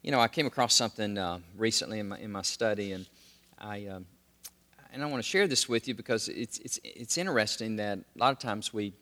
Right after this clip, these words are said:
we pick on the sins we wanna pick on, you know. And when we do that, it, we think it makes us look better. Uh, for example, the sin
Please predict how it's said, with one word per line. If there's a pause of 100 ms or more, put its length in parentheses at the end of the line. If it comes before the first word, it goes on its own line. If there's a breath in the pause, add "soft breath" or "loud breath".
(800)
we
pick
on
the
sins
we
wanna
pick
on, (420)
you
know. (480 soft breath)
And
when
we
do
that,
it,
we
think
it
makes
us (320)
look
better. (360 soft breath)
Uh,
for
example,
the
sin